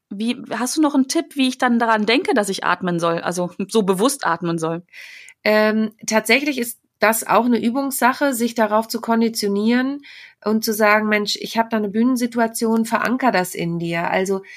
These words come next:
Speaker 2: assoziiere am besten Bühnensituation, Gesprächssituation, Aufgeregtheit damit zu atmen. Also sag dir das immer wieder oder kleb dir irgendwo ein Schild hin, auf dem Atmen steht.
Speaker 1: Mhm.
Speaker 2: Ja, das, das,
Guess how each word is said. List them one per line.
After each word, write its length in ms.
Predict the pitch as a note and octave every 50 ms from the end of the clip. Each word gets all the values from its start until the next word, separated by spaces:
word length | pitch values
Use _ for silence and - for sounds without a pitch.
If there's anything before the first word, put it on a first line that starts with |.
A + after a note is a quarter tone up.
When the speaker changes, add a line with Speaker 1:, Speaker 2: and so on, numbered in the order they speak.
| - - - -
Speaker 2:
assoziiere 760 | G3 A3+ A3+ C#4+ B3+ - - A#3+ - A3 A#3+ B3+ B3 A#3+
am 200 | - G3+ G3+ G3+
besten 500 | G3+ G#3 A#3+ A#3+ - - - B3 A#3+ A3+
Bühnensituation, 920 | A3+ A#3+ B3+ C4+ C4+ B3+ A#3 B3 A#3+ A3+ A3 G#3+ G#3+ - - G#3+ G3+ G3+ G3
Gesprächssituation, 920 | G#3 G3 - - - G#3+ A#3 A#3 - A#3 A3+ A3 A3 G#3 G#3+ - G#3 G3+
Aufgeregtheit 720 | - - G#3 A3 - - A3 A3+ G#3+ G#3 - G#3+ G#3+ G#3 G#3
damit 280 | G#3 G#3 G#3+ G#3 - - - - - - - _
zu 220 | - - - G#3+ -
atmen. 460 | - F#3 F3+ G3+ G3 - - F3+ F3+ -
Also 220 | - F#3 F3+ G3
sag 320 | F#3 F#3+ G#3 G3 A#3 A#3+ -
dir 100 | A#3+ G#3+
das 220 | G#3 F#3+ - -
immer 260 | - F3+ F3 F3 E3
wieder 280 | F3 E3+ F3 F3 F3+ F3+
oder 260 | F#3 F#3 F#3 F#3 G3
kleb 340 | - - - G3+ G#3 G#3 -
dir 140 | A3+ G#3+ -
irgendwo 420 | - G#3 G#3 A3+ A3 A3 G#3+ G#3
ein 440 | G#3+ - F#3 F#3 F#3+ F#3 F#3+ F#3+ F#3+ - - - - - - - _ -
Schild 420 | - - - A#3+ B3 B3+ B3+ B3+
hin, 280 | - A3 G#3+ G3+ G3+ -
auf 220 | - F#3 F#3+ -
dem 180 | - G3 G3+ -
Atmen 460 | - F3+ G3 A3+ A#3 - G#3 G3+ F#3+
steht. 560 | F3 - - - E3 D#3 D3+ D3+ - - - _ -
Speaker 1:
Mhm. 340 | G3 G3 G#3 G3+ A3+ A3+ C4 - - -
Speaker 2:
Ja, 160 | A3+ G3+ A3+ A3+
das, 220 | A3+ A3 A3 - - - E3+
das, 220 | G#3+ A3 G#3+ -